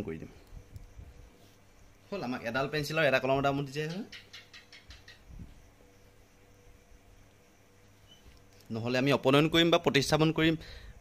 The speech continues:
দুইটা পদ্ধতিৰ ভিতৰত আমি এটা পদ্ধতি কৰি আমি উলিয়াই দিব পাৰিম, মানে অপনয়নে কৰি দিওঁ। আমি কি কৰিম এতিয়া? একৰ লগত আমি সাত পূৰণ কৰিম। তেতিয়া মানে কি হয়? অপনয়ন মানে কি আছিলে?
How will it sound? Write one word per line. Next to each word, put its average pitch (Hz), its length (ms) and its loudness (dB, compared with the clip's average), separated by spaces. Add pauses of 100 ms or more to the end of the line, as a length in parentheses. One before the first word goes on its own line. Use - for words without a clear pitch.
(800)
দুইটা 139 280 2
পদ্ধতিৰ 135 280 2
ভিতৰত 143 200 0
আমি 135 160 2
এটা 131 180 2
পদ্ধতি 127 340 -4
কৰি 131 180 2
আমি 131 120 0
উলিয়াই 113 180 0
দিব 107 100 -2
পাৰিম, 95 120 -4 (520)
মানে 123 180 0
অপনয়নে 123 360 0
কৰি 101 120 -4
দিওঁ। 80 120 -12 (440)
আমি 123 160 -4
কি 131 100 -8
কৰিম 143 180 2
এতিয়া? 160 140 0 (100)
একৰ 135 240 4
লগত 151 260 4
আমি 165 160 0
সাত 131 160 0
পূৰণ 135 160 0
কৰিম। 113 120 -4
তেতিয়া 113 140 -4 (240)
মানে 143 180 2
কি 160 80 -4
হয়? 156 140 8
অপনয়ন 156 340 8
মানে 180 140 10
কি 180 120 8
আছিলে? 220 200 8